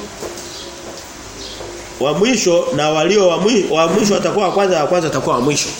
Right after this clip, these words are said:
Anachotaka kumaanisha ni kwamba tunaporudisha nyuma mambo ya mali za dunia, vitu vya dunia, furaha za dunia, eh, mali, vitu vingi vya dunia, Biblia inasema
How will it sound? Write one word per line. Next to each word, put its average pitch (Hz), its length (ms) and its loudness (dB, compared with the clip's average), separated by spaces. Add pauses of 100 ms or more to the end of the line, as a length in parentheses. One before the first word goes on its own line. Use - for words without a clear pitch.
(1080)
Anachotaka 170 320 0
kumaanisha 151 340 2
ni 139 80 -2
kwamba 127 380 2 (1500)
tunaporudisha 156 1160 0
nyuma 131 280 2
mambo 123 300 0
ya 110 120 0
mali 110 260 0
za 92 160 -4
dunia, 92 320 -4 (420)
vitu 160 260 -2
vya 127 160 0
dunia, 113 360 0 (320)
furaha 175 460 -2
za 127 180 -2
dunia, 120 400 0 (380)
eh, 147 220 0
mali, 180 280 0 (200)
vitu 220 260 0
vingi 254 260 4
vya 185 160 2
dunia, 151 380 2 (220)
Biblia 131 200 0
inasema 131 460 0